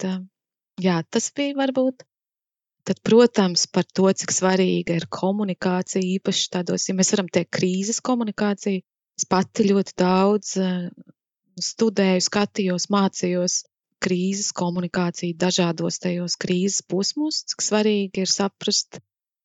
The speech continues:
kas kurā brīdī kā ir nepieciešams, eh, runāt ar, ar, ar, eh, komandu. Nu, tas ir tas, ko es noteikti varu likt kā pie saviem, tā kā tādiem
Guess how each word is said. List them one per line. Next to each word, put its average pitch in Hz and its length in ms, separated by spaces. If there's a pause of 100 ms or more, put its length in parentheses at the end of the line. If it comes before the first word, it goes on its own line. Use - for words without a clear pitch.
kas 208 220 (260)
kurā 196 360
brīdī 180 460 (100)
kā 185 400
ir 170 100
nepieciešams, 180 1040 (200)
eh, 165 400 (340)
runāt 185 640
ar, 170 400
ar, 170 220 (100)
ar, 170 340
eh, 170 260 (320)
komandu. 294 540 (920)
Nu, 190 120
tas - 260
ir 208 60
tas, - 240
ko - 180
es 180 140
noteikti 185 560
varu 190 160
likt - 180
kā 185 160
pie 180 140
saviem, 190 460
tā - 100
kā 185 180
tādiem 170 480